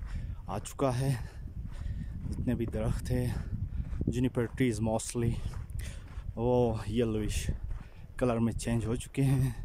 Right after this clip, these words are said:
ये जितने भी आप देख रहे हैं जो येलो color की trees leaves, ये juniper ट्रीज हैं। juniper ट्रीज, आ, बहुत मकदार में पाई जाती है। और ये साथ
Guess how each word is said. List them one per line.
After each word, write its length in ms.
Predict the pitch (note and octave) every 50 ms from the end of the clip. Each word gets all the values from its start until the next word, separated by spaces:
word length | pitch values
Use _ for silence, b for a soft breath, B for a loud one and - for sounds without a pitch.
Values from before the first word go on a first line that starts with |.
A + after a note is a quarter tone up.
| - B B B B B B B B B B B - -
ये 60 | C3
जितने 280 | C#3 F#3+ - - G3+ F#3
भी 120 | E3+ D3+
आप 140 | C3 A#2+ G#2+
देख 300 | - A#2+ B2+ B2 - -
रहे 100 | B2+ A#2+
हैं 180 | A#2+ A#2+ A2+ G#2+
जो 100 | - G#2
येलो 300 | G#2 A#2 A#2+ A#2+ A#2+ A2+
color 220 | - B2 A#2+ A2
की 160 | - - A2+
trees 520 | - - - - D2+ - - - - - - -
leaves, 420 | - - A2 A2 G#2 G#2 - - - - - - - B B B B B B B B B B - -
ये 240 | A#2+ B2 B2+ B2 A#2+
juniper 460 | A2 A#2 B2 B2 A#2+ - - A#2+ A2+ G#2 - -
ट्रीज 340 | - B2 A2+ A#2 A2 G#2 G#2
हैं। 300 | A2 G#2 - - - - - - - - - - B B B B B B B B B B B B B B -
juniper 360 | A2 A2+ B2+ C3 - D#3+ D#3 C#3+ -
ट्रीज, 380 | - E3+ F3 D#3+ C3+ B2 C3 B2 - - - - - - - - - - - B B B B B B B B B B -
आ, 300 | A#2 A#2 A#2 A2+ A#2 B2+
बहुत 240 | A2 A#2 A#2+ - A#2
मकदार 340 | A2+ G2+ - - A#2+ B2 B2+
में 100 | C3 A#2+
पाई 200 | - C3 B2+ B2+
जाती 360 | - D3 D3 - - D#3+ D3+
है। 260 | C#3 C#3 C#3 C#3 C3+ - - - - - - B B B B B B B B B B - -
और 160 | C3 B2 B2 C3+
ये 220 | C#3 C3+ C3+ C3
साथ 300 | - - - C3+ C3